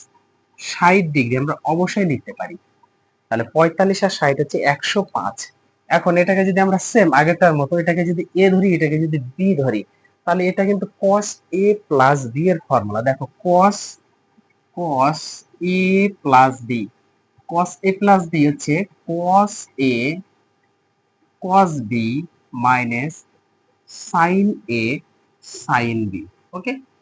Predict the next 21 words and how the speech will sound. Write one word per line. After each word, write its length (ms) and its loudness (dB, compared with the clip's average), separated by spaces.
এই 140 2
ফর্মুলা 380 0
অনুযায়ী 320 -2
তোমাদের 300 -2
এখানে 180 -2
করতে 280 4
হবে। 140 -4
cos 240 -2
A 120 -2
plus 260 0
B, 20 -6
cos 200 4
A, 40 -2
cos 240 2
B 20 -4
minus 340 0
sin 260 -2
A, 80 -8
sin 220 -4
B। 20 -14
এখন 220 0